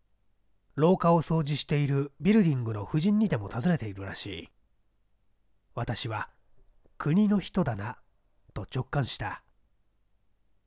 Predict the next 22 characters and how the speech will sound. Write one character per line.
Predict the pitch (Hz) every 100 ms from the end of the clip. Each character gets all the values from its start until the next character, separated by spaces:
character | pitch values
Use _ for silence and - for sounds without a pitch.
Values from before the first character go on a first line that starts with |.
| _
訪 | 196 240
問 | 233
者 | 165 117
は | 95 - - _ _ _ _ _ _ _ _
北 | 151 - 240
米 | 233 208
航 | - 220 269
空 | - 247
輸 | 220
送 | 208 214 202
株 | 185 180
式 | - 156
会 | 139
社 | - 113 - - _ _ _ _ -
運 | 180 202
航 | 185 170
部 | 151
長 | - 113 98 85 _ _ _ _ _ -
白 | - 185 240
坂 | 175 - 107
俊 | - 185 147
二 | 95 101